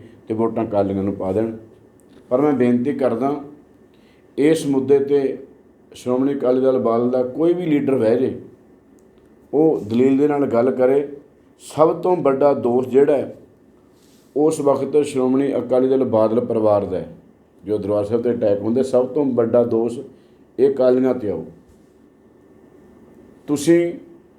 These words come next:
ਬੇਅਦਬੀ ਦੀ ਗੱਲ ਕਰ ਲਓ ਹੁਣ, ਜਿਹੜਾ ਇਹ ਮੁੱਦਾ ਚੱਲ ਰਿਹਾ, ਤੇ ਉਹਨੂੰ ਕਿਹੜੇ ਵਾਸਤੇ ਵਿੱਚ ਪਾਓਗੇ? ਤੁਹਾਡੀ ਸਰਕਾਰ ਸੀ, ਤੁਹਾਡੀ ਸਰਕਾਰ ਦੇ ਹੁੰਦਿਆਂ ਬੇਅਦਬੀ ਹੋਈ।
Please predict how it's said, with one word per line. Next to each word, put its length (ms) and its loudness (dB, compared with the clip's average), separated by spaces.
ਬੇਅਦਬੀ 580 2
ਦੀ 200 2
ਗੱਲ 340 2
ਕਰ 160 -2
ਲਓ 260 -4
ਹੁਣ, 200 -6
ਜਿਹੜਾ 280 4
ਇਹ 80 0
ਮੁੱਦਾ 260 0
ਚੱਲ 240 -4
ਰਿਹਾ, 240 -4
ਤੇ 60 -2
ਉਹਨੂੰ 260 4
ਕਿਹੜੇ 220 0
ਵਾਸਤੇ 280 2
ਵਿੱਚ 160 -2
ਪਾਓਗੇ? 360 -2
ਤੁਹਾਡੀ 400 0
ਸਰਕਾਰ 500 -2
ਸੀ, 180 -10
ਤੁਹਾਡੀ 260 4
ਸਰਕਾਰ 480 2
ਦੇ 140 2
ਹੁੰਦਿਆਂ 380 2
ਬੇਅਦਬੀ 320 0
ਹੋਈ। 240 -6